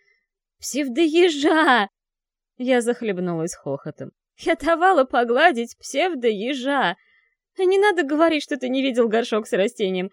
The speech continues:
У ламбикуров отличное зрение!» Отвлекся. Не присматривался. Вальяжно прошествовал по моей кровати наглый птиц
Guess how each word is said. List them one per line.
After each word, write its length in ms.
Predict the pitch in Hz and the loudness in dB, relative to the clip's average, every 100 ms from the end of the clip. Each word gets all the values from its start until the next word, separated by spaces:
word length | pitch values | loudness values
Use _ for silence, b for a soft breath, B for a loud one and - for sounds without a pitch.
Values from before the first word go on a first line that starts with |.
| _ | _
У 80 | 320 | -2
ламбикуров 540 | 330 302 330 330 339 | -2 -2 -2 -2 0
отличное 600 | 339 302 277 - 214 226 | 0 0 -4 -4 -2 -2
зрение!» 580 | 220 190 175 170 156 - _ _ _ _ _ _ _ _ - | 0 0 0 -2 -8 -12 _ _ _ _ _ _ _ _ -10
Отвлекся. 760 | 415 381 226 180 170 - 202 214 214 _ _ _ _ | -8 -4 0 0 -2 -6 -12 -12 -16 _ _ _ _
Не 180 | 302 294 | -8 -6
присматривался. 1000 | 269 233 180 139 - 147 139 151 - 170 - _ _ _ _ _ _ | -4 -6 -4 -6 -6 -8 -6 -8 -12 -16 -18 _ _ _ _ _ _
Вальяжно 640 | 226 247 214 214 320 330 339 | -6 -2 0 -2 -2 -4 -4
прошествовал 640 | 214 208 175 208 - 175 | -4 -2 -4 -6 -4 -4
по 120 | 170 | -4
моей 220 | 160 147 147 | -6 -6 -6
кровати 460 | 147 147 233 - | -8 -6 -6 -6
наглый 400 | 208 165 147 143 | -6 -6 -6 -8
птиц 380 | - - 294 - | -10 -12 -12 -14